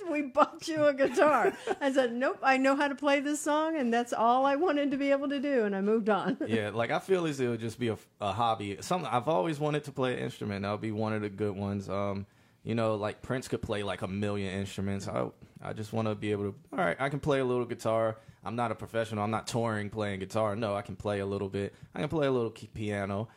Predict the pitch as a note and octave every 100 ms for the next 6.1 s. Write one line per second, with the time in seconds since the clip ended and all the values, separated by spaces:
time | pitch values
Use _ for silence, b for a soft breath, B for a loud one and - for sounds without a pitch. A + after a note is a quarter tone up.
0 | b - A2 A2 A#2 A#2 A2 G#2+ G#2+ A2
1 | C3 A2+ A2+ A2+ A#2 C3+ A2+ G2+ - G#2
2 | G#2 G2+ - G#2+ G#2+ G#2 F2 F#2 - G#2
3 | G2 G2+ G2 G2 G2+ G2+ B2 F2 A2 A#2
4 | B2+ - A#2+ G#2+ G2+ G2+ B2+ B2+ B2 G#2+
5 | G2 G#2 G2+ F#2 G#2+ A2+ D3 E3+ - C#3
6 | B2+